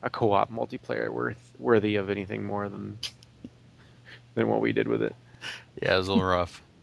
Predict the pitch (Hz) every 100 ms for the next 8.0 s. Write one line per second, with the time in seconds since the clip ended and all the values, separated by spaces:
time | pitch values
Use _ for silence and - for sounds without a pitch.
0 | - - - - - - - - - -
1 | 110 101 131 123 101 120 110 120 120 113
2 | 113 110 101 107 107 - 90 90 - 120
3 | 104 95 90 85 82 - - _ 95 92
4 | 92 90 95 95 92 82 78 87 - 82
5 | 104 107 - - - - _ - - -
6 | - - - 90 87 90 92 87 92 -
7 | 110 - 87 92 85 82 80 80 - -